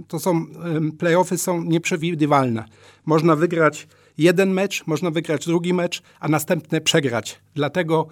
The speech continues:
była duża nerwówka. Trzeba powiedzieć, że jeżeli chodziło o play-offy, to Przygotowanie całego sztabu szkoleniowego, również kierownictwa, masażystów i wszystkich było bardzo ważne. Wtedy była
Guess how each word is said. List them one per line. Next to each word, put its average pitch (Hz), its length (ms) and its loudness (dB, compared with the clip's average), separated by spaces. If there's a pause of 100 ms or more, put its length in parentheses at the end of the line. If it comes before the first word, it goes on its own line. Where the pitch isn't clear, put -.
(480)
była 165 300 4
duża 156 440 0
nerwówka. 143 720 -2 (220)
Trzeba 180 340 2
powiedzieć, 165 520 -4
że 170 80 -8
jeżeli 160 320 -4
chodziło 170 480 -2
o 143 240 -2 (920)
play-offy, 156 560 2 (720)
to 139 360 -2 (480)
Przygotowanie 165 720 2
całego 160 460 -2
sztabu 147 460 -2
szkoleniowego, 156 840 0 (500)
również 160 640 0
kierownictwa, 147 680 -4
masażystów 143 840 -4 (540)
i 156 80 -4
wszystkich - 580 -2 (500)
było 147 200 4
bardzo 151 340 2
ważne. 123 400 0
Wtedy 156 340 -2
była 147 300 -2